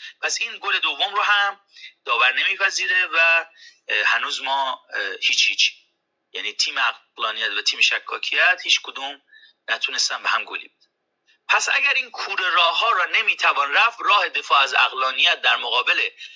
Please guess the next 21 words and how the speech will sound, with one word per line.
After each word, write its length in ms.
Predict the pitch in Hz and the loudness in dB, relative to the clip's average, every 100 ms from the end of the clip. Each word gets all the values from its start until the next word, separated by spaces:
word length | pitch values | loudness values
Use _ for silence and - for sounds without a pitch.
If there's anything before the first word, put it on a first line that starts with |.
| - - | -20 -6
چالش 480 | - 127 - - - | 2 2 4 4 4
شکاکیت 1080 | - 120 - 127 - - 160 185 220 - - _ - | 2 -2 -2 -2 2 2 2 2 2 -2 -12 _ 0
چیست؟ 640 | - - - - - - _ _ _ - - - - - | 2 0 -2 -6 -8 -14 _ _ _ -20 -20 -20 -20 -2
راه 220 | - - | 4 4
حل 260 | - 226 - | 4 0 0
خلاقانه‌ای 800 | - 151 143 147 143 151 202 - | 2 2 2 0 2 0 0 0
که 160 | - | -2
لینچ 460 | 139 - 139 - - | -2 -2 0 2 2
پیش 300 | - - - | 2 2 2
می‌نهد 500 | 147 - - 254 269 - _ - - _ - | 0 0 0 0 -2 -12 _ -20 -20 _ -2
البته 480 | 156 160 175 - - | 0 0 0 -2 -4
کلی 320 | - - 156 | 0 2 2
کوتاه 380 | - - - - | 0 0 2 2
آمدن 340 | 143 127 - | 2 2 0
در 120 | - | -2
خودش 300 | - - - | -4 -4 -2
داره. 180 | - 98 | -2 -2
عرض 200 | - - | 0 0
کردم 360 | - - 101 98 | -2 -4 -4 -4
در 140 | 95 | -4
واقع 240 | - - | -4 -8